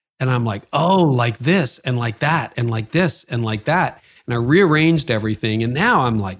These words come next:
so thrilled I didn't do that. But it's such a, and, and that can be true of your weekend message. That can be true of a book you're working on, of a vision talk you're giving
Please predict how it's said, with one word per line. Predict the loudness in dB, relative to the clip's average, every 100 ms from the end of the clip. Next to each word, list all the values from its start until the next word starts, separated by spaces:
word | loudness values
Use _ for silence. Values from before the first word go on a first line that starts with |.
| _
so | -16 -6 -2 0
thrilled | -2 -4 -2 0 0
I | -2
didn't | -2 -2
do | -2 -2
that. | -2 -6 -6
But | -4
it's | -4 -4
such | -6 -4
a, | -6 -6 _ _ _ _
and, | -2 0
and | 2 2
that | 2
can | 0 -2
be |
true | -2 0 0
of |
your | 0 -2
weekend | -2 0 0 0 2
message. | 0 0 0 0 -2
That | -6 -4
can | -6
be | -6
true | -8 -10
of | -10
a | -8
book | -2 -2 0
you're | -2
working | -2 -2 -2 0
on, | 0 0 -2 -4
of | -8
a | -8
vision | -2 0 0 -2
talk | -4 -4 -4 -4
you're | -4
giving | 0 0 0 0 -2